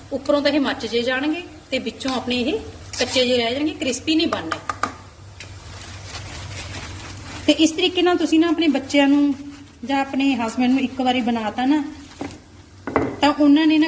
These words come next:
ਕਦੇ ਵੀ ਜਾ ਕੇ, ਬਾਹਰ ਜਾ ਕੇ ਡਿਮਾਂਡ ਨਹੀਂ ਕਰਨੀ, ਉਹ ਘਰ ਹੀ ਕਿਹਾ ਕਰਨਗੇ ਕਿ ਘਰ ਹੀ ਬਣਾ ਦਿਓ। ਤੇ ਬਣਾਉਣਾ ਵੀ ਚਾਹੀਦਾ ਹੈ ਨਾ, ਸੰਡੇ ਵਗੈਰਾ ਹੁੰਦਾ ਜਦੋਂ ਆਪਾਂ ਨੂੰ। ਹਾਂਜੀ, ਦੇਖੋ ਆਪਣੀ ਇਹ ਬਿਲਕੁਲ, ਹਨਾ, ਕ੍ਰਿਸਪੀ, ਜਿਵੇਂ ਕਿ ਆਪਾਂ ਮਾਰਕੀਟ ਦੇ ਵਿੱਚੋਂ ਲੈ ਕੇ ਖਾਂਦੇ ਆ, ਉਦਾਂ ਦੇ, ਹਨਾ, ਬਣ ਕੇ ਬਿਲਕੁਲ ਰੈਡੀ ਨੇ।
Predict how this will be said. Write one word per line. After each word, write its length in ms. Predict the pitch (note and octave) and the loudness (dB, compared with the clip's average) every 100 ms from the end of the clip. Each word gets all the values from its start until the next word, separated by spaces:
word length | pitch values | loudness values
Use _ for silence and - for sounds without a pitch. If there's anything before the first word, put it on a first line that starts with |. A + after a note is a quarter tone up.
| D#4 | 2
ਕਦੇ 200 | B3+ C#4 | -2 0
ਵੀ 100 | D4+ | 0
ਜਾ 180 | D4 C4+ | 0 -2
ਕੇ, 200 | C4 C4+ | -2 -2
ਬਾਹਰ 300 | A3+ G#3+ A3 | -2 -4 -4
ਜਾ 160 | A3+ A#3+ | -2 -2
ਕੇ 140 | B3+ | -2
ਡਿਮਾਂਡ 400 | B3 A#3+ A3 G#3 | 0 0 0 -2
ਨਹੀਂ 120 | A3 A#3 | -2 0
ਕਰਨੀ, 300 | G#3 A3 B3+ | 0 0 0
ਉਹ 140 | B3+ | 0
ਘਰ 220 | B3+ C4 G#3+ | 0 0 2
ਹੀ 80 | B3 | 0
ਕਿਹਾ 200 | B3 G3+ | 0 -2
ਕਰਨਗੇ 320 | G#3 G#3+ C4+ | -2 0 0
ਕਿ 140 | C4+ C4 | 0 -2
ਘਰ 200 | C4+ A3+ | -2 -2
ਹੀ 80 | G#3+ | -2
ਬਣਾ 220 | G#3+ G3+ F3 | -2 -2 0
ਦਿਓ। 220 | D#4+ - - - - - | -4 -4 -16 -20 -20 -2
ਤੇ 80 | D#4 | 4
ਬਣਾਉਣਾ 320 | C#4 B3+ A3 B3+ | 4 4 2 2
ਵੀ 100 | C#4 | 2
ਚਾਹੀਦਾ 380 | C4+ A3+ A#3+ | 0 0 0
ਹੈ 100 | A#3+ | 2
ਨਾ, 80 | C#4 | 2
ਸੰਡੇ 320 | D#4+ B3+ A3 A3+ | 2 0 0 -2
ਵਗੈਰਾ 300 | A3+ A3 A3+ | -2 -2 -4
ਹੁੰਦਾ 280 | A3 G#3+ G#3+ | -4 -2 -4
ਜਦੋਂ 200 | G#3+ A3 | -4 -6
ਆਪਾਂ 220 | - A3+ | -4 -2
ਨੂੰ। 140 | D#4 | -2
ਹਾਂਜੀ, 260 | C4+ C4 C#4+ | -2 -2 -2
ਦੇਖੋ 300 | C4+ C#4 C#4 C#4 | -2 0 -2 -2
ਆਪਣੀ 260 | B3+ C4 C4 | -2 0 2
ਇਹ 120 | C4 | 2
ਬਿਲਕੁਲ, 320 | A#3+ A#3+ D4+ | 0 0 4
ਹਨਾ, 160 | C#4 D4 | 4 4
ਕ੍ਰਿਸਪੀ, 420 | D4 B3 - C4 | 2 -4 -2 -2
ਜਿਵੇਂ 300 | B3 B3 B3+ | 0 0 0
ਕਿ 120 | C4 | -2
ਆਪਾਂ 180 | - B3 | -2 0
ਮਾਰਕੀਟ 400 | A#3 A3+ A#3+ A#3 | 0 -2 -4 -2
ਦੇ 140 | A#3+ | 0
ਵਿੱਚੋਂ 240 | A#3 A#3 A#3 | -2 -2 0
ਲੈ 120 | G#3+ | 0
ਕੇ 240 | G#3+ A3+ | -2 -4
ਖਾਂਦੇ 340 | A3 G#3 G3+ B3+ | -4 -4 0 0
ਆ, 80 | D#4+ - - - - | 0 -6 -18 -4 2
ਉਦਾਂ 260 | C4 C#4+ | 6 8
ਦੇ, 100 | C#4+ | 8
ਹਨਾ, 180 | C#4+ D#4 | 6 4
ਬਣ 220 | C#4+ B3 | 2 0
ਕੇ 160 | A#3 C4 | -2 -4
ਬਿਲਕੁਲ 320 | B3+ - D4+ | -4 0 0
ਰੈਡੀ 360 | C4+ A3 A3+ A#3+ | 2 0 -2 0
ਨੇ। 160 | F4+ | 0